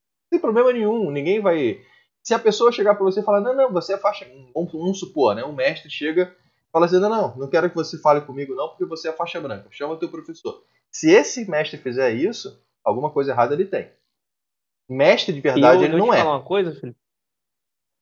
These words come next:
Speaker 2: Eu já, já passei situações de o mestre falar assim, "Ah, não, porque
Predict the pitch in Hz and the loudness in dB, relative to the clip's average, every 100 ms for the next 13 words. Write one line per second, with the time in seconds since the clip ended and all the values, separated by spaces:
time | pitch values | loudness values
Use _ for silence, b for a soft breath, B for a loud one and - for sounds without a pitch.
0 | - 120 120 147 143 135 123 117 110 113 | -6 -4 -2 0 0 -2 -4 -8 -12 -16
1 | 117 127 127 127 131 147 156 156 135 - | -12 -10 -8 -10 -6 -4 -4 -6 -12 -8
2 | 143 175 151 117 _ _ _ _ 98 104 | -6 -6 -6 -12 _ _ _ _ -20 -10
3 | 110 117 117 113 110 104 104 - - 113 | -6 -4 -4 -4 -4 -6 -8 -12 -8 -4
4 | 120 - 127 127 131 131 143 165 143 165 | -4 -2 -4 -4 -6 -4 -2 -2 -2 -4
5 | 165 135 135 131 | -4 -6 -2 -4